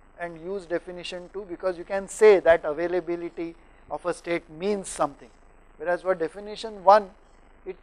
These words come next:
doesn't mean anything. It's only the difference which means something, and that is this. But this equation is valid in either case. I think this explanation should satisfy you. Over.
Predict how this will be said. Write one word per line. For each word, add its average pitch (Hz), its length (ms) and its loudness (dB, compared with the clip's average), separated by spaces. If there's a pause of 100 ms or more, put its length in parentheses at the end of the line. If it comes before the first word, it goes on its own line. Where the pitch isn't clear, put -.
doesn't 196 340 4
mean 208 200 -4
anything. 151 400 -14 (320)
It's - 160 -20
only 165 220 -4
the 190 140 6
difference 190 540 -2
which 180 200 -16
means 165 300 -18
something, 165 360 -10 (100)
and 160 160 -18
that 143 180 -6
is 143 200 -14
this. - 240 -20 (380)
But 151 220 -6
this 226 200 -4
equation 226 460 6
is 214 140 -10
valid 190 360 4
in 190 140 -8
either 151 300 2
case. - 460 -12 (1500)
I 160 100 -4
think 185 260 -12
this 185 200 -4
explanation 175 760 -8
should - 280 -14
satisfy 143 720 -6
you. 165 120 -16 (920)
Over. 147 320 6